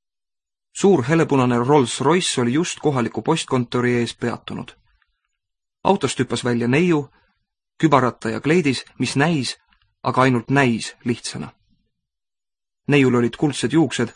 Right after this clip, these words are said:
avalad võimukad näojooned ning kaunis figuur. Tema sarnast neidu võis Melton Woodi alevis haruharva näha.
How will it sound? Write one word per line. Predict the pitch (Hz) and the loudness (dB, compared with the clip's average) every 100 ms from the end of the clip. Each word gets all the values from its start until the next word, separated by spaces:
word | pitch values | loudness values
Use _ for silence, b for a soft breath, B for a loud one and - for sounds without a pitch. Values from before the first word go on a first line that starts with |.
| b b b b _ - | b b b b _ 2
avalad | 160 143 120 | 4 4 2
võimukad | 123 151 120 - 117 | 2 2 0 -2 0
näojooned | 165 131 123 123 120 - | 2 2 2 0 -2 -4
ning | 127 120 | -6 -6
kaunis | - 139 123 117 | 0 0 0 -2
figuur. | - 120 131 117 104 - _ _ _ _ _ _ _ _ _ _ _ _ | -6 -4 -2 -4 -6 -16 _ _ _ _ _ _ _ _ _ _ _ _
Tema | 143 131 | 0 0
sarnast | 120 123 123 117 | 0 -2 -2 -2
neidu | 143 160 120 120 | 0 2 2 0
võis | 120 131 | -2 0
Melton | 135 151 - 120 120 | 0 0 -2 0 4
Woodi | 156 147 123 | 4 4 0
alevis | 139 143 117 113 - | 0 0 -2 -6 -12
haruharva | - - 143 123 127 120 | -6 0 2 2 2 -2
näha. | 123 123 135 | -6 -8 -12